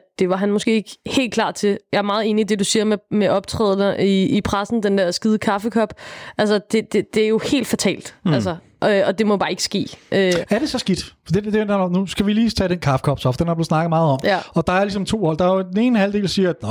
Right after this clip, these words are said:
Speaker 3: ja, hvad fanden, det er jo bare, skal han virkelig bedømme så, så meget på det? Han er ny
Speaker 2: Mm.
Speaker 3: i gamet, og, og hvilken betydning har det egentlig? Det,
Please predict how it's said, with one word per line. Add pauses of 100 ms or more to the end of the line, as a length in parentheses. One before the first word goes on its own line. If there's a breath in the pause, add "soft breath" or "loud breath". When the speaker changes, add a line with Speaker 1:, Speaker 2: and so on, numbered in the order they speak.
(120)
Speaker 3:
ja,
hvad
fanden,
det
er
jo
bare, (720 loud breath)
skal
han
virkelig
bedømme
så,
så
meget
på
det?
Han
er
ny
Speaker 2:
Mm.
Speaker 3:
i
gamet,
og,
og
hvilken
betydning
har
det
egentlig?
Det,